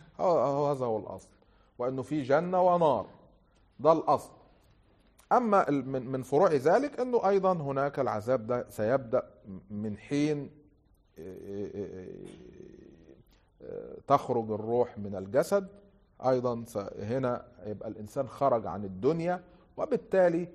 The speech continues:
تبدأ مرحلة الإيه؟ الحساب، أو مرحلة معرفة حقيقة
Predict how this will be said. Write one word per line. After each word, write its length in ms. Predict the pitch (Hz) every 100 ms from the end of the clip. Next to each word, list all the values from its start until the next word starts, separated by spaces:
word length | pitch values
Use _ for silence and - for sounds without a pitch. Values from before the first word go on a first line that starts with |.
| - -
تبدأ 300 | 151 151 135
مرحلة 480 | - 120 - 135 131 113
الإيه؟ 340 | 98 113 113 - _ _
الحساب، 760 | - - 107 - 143 156 151 - _ -
أو 100 | 107
مرحلة 500 | 107 107 - 135 123 -
معرفة 400 | 101 120 127 120
حقيقة 560 | - - - 127 -